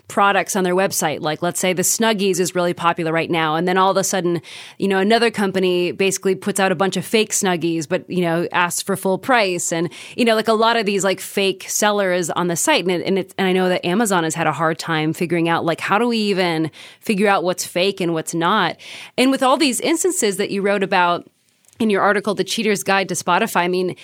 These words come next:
what have you seen Spotify doing to, like, combat this kind of cheating or gaming system?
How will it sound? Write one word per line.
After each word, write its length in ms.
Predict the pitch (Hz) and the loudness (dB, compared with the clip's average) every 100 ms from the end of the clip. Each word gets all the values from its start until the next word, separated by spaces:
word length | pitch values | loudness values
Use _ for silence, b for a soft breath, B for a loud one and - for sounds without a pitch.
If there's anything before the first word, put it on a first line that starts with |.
| B B B B _ | B B B B _
what 460 | 240 240 285 - - | -2 2 2 0 -2
have 300 | - 269 220 | -2 0 2
you 220 | 240 359 | 4 2
seen 480 | - - 277 247 226 | 2 0 2 2 2
Spotify 760 | 202 - 214 214 220 196 170 | 0 2 2 2 2 0 0
doing 480 | 202 277 285 233 214 | 0 2 2 2 0
to, 580 | - - 214 208 208 202 | -2 -2 0 2 2 2
like, 280 | 190 190 190 | 2 0 -2
combat 760 | - 208 196 170 180 202 - - | 0 2 0 0 0 2 -2 -4
this 220 | 202 - | -6 -2
kind 200 | 220 202 | -2 0
of 140 | 185 | -2
cheating 640 | - - 233 220 214 208 | -4 -4 -2 0 0 0
or 100 | 190 | 0
gaming 520 | 180 170 190 202 185 185 | 0 0 0 2 0 0
system? 680 | - 311 - - - - | -2 -4 -4 -8 -8 -14